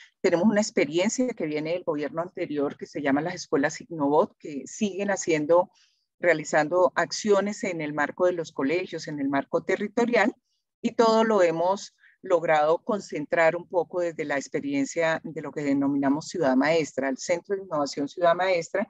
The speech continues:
y las estrategias virtuales de innovación serán la posibilidad de avanzar en esta línea de innovación para la transformación pedagógica. También hemos logrado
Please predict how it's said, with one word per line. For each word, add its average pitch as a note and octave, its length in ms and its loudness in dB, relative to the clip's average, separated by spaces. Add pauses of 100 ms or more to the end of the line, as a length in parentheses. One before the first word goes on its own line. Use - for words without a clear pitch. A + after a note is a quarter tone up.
(360)
y F#3 60 -8
las D#3+ 200 0
estrategias E3 680 0
virtuales D#3+ 540 0
de F3+ 100 -4
innovación F3+ 560 0
serán D3 520 0
la D#3 100 0
posibilidad D3 640 -2
de D#3+ 240 -4 (260)
avanzar D#3+ 520 2
en E3+ 120 -2
esta E3 260 -2
línea D#3+ 300 -4
de D#3+ 60 -2
innovación C3+ 640 0 (440)
para E3 200 2
la C#3+ 100 2
transformación C3 640 -2
pedagógica. B2+ 680 -4 (380)
También G3 360 4
hemos A#3+ 200 6
logrado A#3+ 580 6